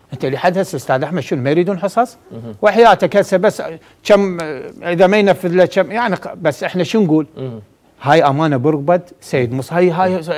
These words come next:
Speaker 1: فالشي هسه شلون؟ هي أولى أرضية صحيحة،
Speaker 2: مهم.
Speaker 1: خلي يستغلها صحيح بأمانة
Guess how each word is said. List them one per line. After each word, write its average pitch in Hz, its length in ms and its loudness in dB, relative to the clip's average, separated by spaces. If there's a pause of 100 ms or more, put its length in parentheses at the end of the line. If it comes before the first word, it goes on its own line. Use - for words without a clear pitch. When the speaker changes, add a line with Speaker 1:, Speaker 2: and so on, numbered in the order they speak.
(280)
Speaker 1:
فالشي 190 400 4
هسه 196 260 2
شلون؟ 208 320 0 (160)
هي 170 140 8
أولى 185 320 6
أرضية 151 460 4
صحيحة، 123 560 -6
Speaker 2:
مهم. 127 120 -8
Speaker 1:
خلي 170 260 4
يستغلها 156 460 -2
صحيح 123 400 -4 (220)
بأمانة 143 680 2